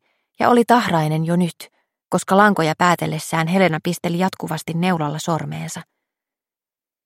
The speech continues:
Käsityöt eivät olleet hänen vahvinta alaansa.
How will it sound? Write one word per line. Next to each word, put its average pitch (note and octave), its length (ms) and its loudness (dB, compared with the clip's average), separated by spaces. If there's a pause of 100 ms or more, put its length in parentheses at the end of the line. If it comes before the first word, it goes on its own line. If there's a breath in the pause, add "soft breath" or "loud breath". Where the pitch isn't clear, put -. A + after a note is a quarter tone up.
(120)
Käsityöt E3+ 460 0
eivät F3 280 0
olleet F3 400 0
hänen E3 220 0
vahvinta E3 440 -2
alaansa. E3 460 -6